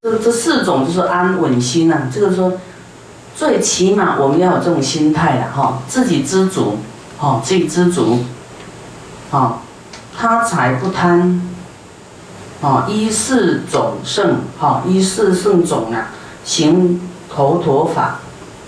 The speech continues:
就是， <clears throat> 对自己苛刻一点没关系，哈，啊，对别人好一点这样子，哈，自己用的少一点。 还有菩萨有四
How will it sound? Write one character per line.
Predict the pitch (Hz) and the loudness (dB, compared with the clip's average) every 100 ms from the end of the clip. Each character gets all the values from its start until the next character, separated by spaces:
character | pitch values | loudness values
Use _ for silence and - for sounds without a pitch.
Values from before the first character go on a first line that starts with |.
| - - - - | -16 -14 -12 -8
就 | |
是， | 139 151 131 120 - - 190 135 - - - | -2 2 2 0 -4 0 2 2 0 -8 -16
<clears throat> | - - - 247 - - - - | -20 -6 0 2 2 -4 -14 0
对 | 226 196 | 2 4
自 | 208 214 | 2 -2
己 | 139 113 - - - - - - | -2 -6 -8 -14 -20 -20 -18 -4
苛 | 185 180 | 0 2
刻 | 202 180 | 2 2
一 | 175 | 2
点 | 165 107 | 2 0
没 | 123 131 | 0 0
关 | 143 143 | 0 0
系， | 143 143 143 143 - | 0 0 -2 -2 -4
哈， | - 139 - - | 0 0 0 -2
啊， | 165 - | -4 0
对 | 180 156 | 0 0
别 | 143 147 | 0 2
人 | 131 123 123 | 2 2 0
好 | - 131 | -2 -4
一 | 139 | -4
点 | 135 - - | -4 -4 -4
这 | |
样 | 127 120 | -4 -4
子， | - - - - - - | -8 -14 -18 -18 -18 -6
哈， | 131 127 | -4 -2
自 | 185 | 0
己 | 170 123 - - - - - - - - | 2 2 2 -4 -12 -18 -18 -18 -18 0
用 | 180 151 | 2 4
的 | 139 113 - - | 2 0 -2 -8
少 | - - 117 | -8 -4 -2
一 | - | 0
点。 | - - - - - - - _ _ _ _ _ _ _ - - - - - - | 0 -2 -4 -12 -20 -20 -20 _ _ _ _ _ _ _ -20 -18 -16 -16 -10 -2
还 | 214 | 2
有 | 208 - - | 2 0 0
菩 | 214 302 | 2 2
萨 | 311 285 170 151 156 | 0 0 0 -2 2
有 | 143 135 | 2 2
四 | - - 285 214 - - | -2 -4 -2 0 0 -2